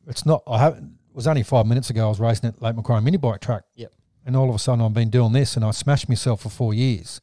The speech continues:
Speaker 2: Mm.
Speaker 1: And I've now got all this expectation on me. You know, I was, I'd reached the, the world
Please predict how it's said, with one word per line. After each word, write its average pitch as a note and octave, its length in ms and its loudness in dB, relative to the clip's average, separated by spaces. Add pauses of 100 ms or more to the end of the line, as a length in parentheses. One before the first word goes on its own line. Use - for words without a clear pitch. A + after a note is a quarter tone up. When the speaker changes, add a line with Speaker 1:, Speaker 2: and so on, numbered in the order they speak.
(120)
Speaker 2:
Mm. G2 180 -14 (280)
Speaker 1:
And A#2 100 -6
I've A2+ 140 0
now C#3 140 4
got A#2 160 4
all C#3 160 6
this B2 200 0
expectation B2+ 720 -2
on G#2 140 2
me. F2+ 240 -12 (360)
You A2+ 60 -14
know, A2+ 320 0
I A#2+ 100 0
was, - 280 -4
I'd A2+ 180 -2
reached B2 420 0
the, A2+ 160 -8 (120)
the A#2 80 -4
world A#2 400 0